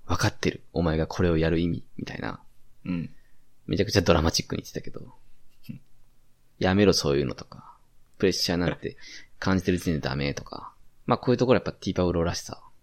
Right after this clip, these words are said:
Speaker 1: よね。ポリシーがあるよね。
Speaker 2: ちゃんと自分のラップしてるよね。<laughs> まあ、ちょっと誰が言ってんねんって感じだけど。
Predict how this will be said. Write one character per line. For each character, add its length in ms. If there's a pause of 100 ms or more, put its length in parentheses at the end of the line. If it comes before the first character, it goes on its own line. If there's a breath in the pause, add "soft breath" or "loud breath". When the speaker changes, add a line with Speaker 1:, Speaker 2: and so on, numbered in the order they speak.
(140)
Speaker 1:
よ 100
ね。 260
ポ 120
リ 60
シ 180
ー 40
が 60
あ 40
る 80
よ 40
ね。 180 (220)
Speaker 2:
ち 100
ゃ 80
ん 60
と 60
自 180
分 340
の 80
ラ 140
ッ 60
プ 120
し 100
て 100
る 100
よ 80
ね。 280
<laughs> 40
ま 80
あ、 40
ち 100
ょ 20
っ 20
と 80 (140)
誰 180
が 60
言 60
っ 40
て 80
ん 40
ね 60
ん 20
っ 20
て 60
感 120
じ 140
だ 80
け 60
ど。 100